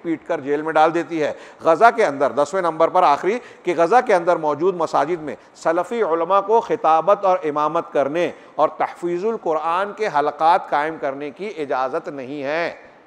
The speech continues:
गजा में, जहां हमासियों का कब्जा है। इसी तरह हमास ने गजा के अंदर शिया और रवाफिज के इनहिराफात और उनके अकायद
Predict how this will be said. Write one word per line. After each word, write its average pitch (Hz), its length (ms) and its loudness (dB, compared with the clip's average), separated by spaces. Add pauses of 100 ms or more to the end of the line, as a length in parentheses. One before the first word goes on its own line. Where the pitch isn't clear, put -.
(120)
गजा 139 240 0
में, 175 200 -6
जहां 156 320 -2 (260)
हमासियों 180 480 -2
का 147 480 -4
कब्जा 165 300 6
है। 123 180 0 (240)
इसी 240 200 -4
तरह 175 200 4
हमास 160 460 0
ने 208 140 -4
गजा 151 320 4
के 202 120 0
अंदर 131 340 0 (240)
शिया 196 460 4
और 190 200 4
रवाफिज 151 560 2
के 214 140 -2
इनहिराफात 143 1120 0
और 160 140 6
उनके 165 380 -4
अकायद 165 540 2